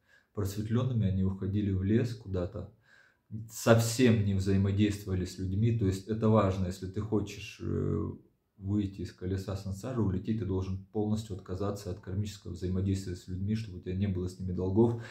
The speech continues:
либо хотя бы какое-то время от них изолироваться, чтобы, э, тебя это все не тянуло вниз. Вот эта общая людская паутина, да, и когда ты находишься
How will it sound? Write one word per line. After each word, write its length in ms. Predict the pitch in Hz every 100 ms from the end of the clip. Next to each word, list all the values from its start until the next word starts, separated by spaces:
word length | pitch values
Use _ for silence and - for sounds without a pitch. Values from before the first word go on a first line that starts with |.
| - _
либо 240 | 104 107 98
хотя 300 | 101 110 113
бы 120 | 110
какое-то 420 | 101 113 104 107
время 280 | 101 113 95
от 100 | -
них 200 | 107 107
изолироваться, 640 | 98 104 107 95 90 -
чтобы, 460 | - 101 98 98 98 - - -
э, 380 | 98 101 98 98
тебя 420 | 98 113 117 113
это 220 | 107 101
все 240 | - 107
не 80 | 101
тянуло 420 | - 101 101 101
вниз. 240 | 104 95 -
Вот 120 | -
эта 120 | -
общая 380 | 104 113 110 110
людская 420 | 95 95 - 101
паутина, 640 | 92 98 98 98 98 90 90
да, 360 | 104 120 - - _
и 80 | -
когда 300 | 95 92 95
ты 100 | 98
находишься 720 | 95 95 95 92 - 95 87